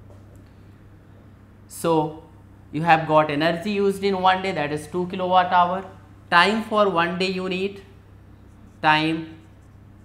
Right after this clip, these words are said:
for which heater is used in one day is equal to one twenty minute,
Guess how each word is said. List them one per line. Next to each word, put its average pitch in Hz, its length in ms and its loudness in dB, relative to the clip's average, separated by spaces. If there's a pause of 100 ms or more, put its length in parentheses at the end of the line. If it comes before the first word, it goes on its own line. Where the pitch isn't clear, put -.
(720)
for 143 420 -4
which 123 640 -8 (2750)
heater 180 600 -6
is 143 360 -6
used 127 720 -6 (2500)
in 131 440 -4 (640)
one 143 420 -4
day 120 300 -6 (1120)
is 135 220 -8
equal 170 380 -2
to 180 120 -6
one 143 420 -4
twenty 180 360 -4
minute, 120 440 -6